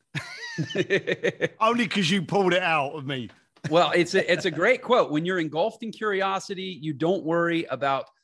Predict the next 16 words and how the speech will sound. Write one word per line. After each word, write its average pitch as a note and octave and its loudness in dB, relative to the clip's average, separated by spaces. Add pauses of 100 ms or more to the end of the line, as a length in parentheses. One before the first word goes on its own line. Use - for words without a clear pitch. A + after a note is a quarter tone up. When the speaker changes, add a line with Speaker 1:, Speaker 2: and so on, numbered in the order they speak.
(320)
Speaker 2:
plaus-," E3+ 0
and D#3 -4
I D#3 0
like G3+ 0
that E3 -12
you D#3 -10
said C#3 -8
plausibility, C#3 -4 (140)
not F#3 0
possibility. A2+ -6 (1160)
Speaker 1:
Yeah. D#3+ 2
Speaker 2:
Plausibility. C3 -2
Like, C3 -4
'cause F3+ -8
God, - -12 (180)
people, - -2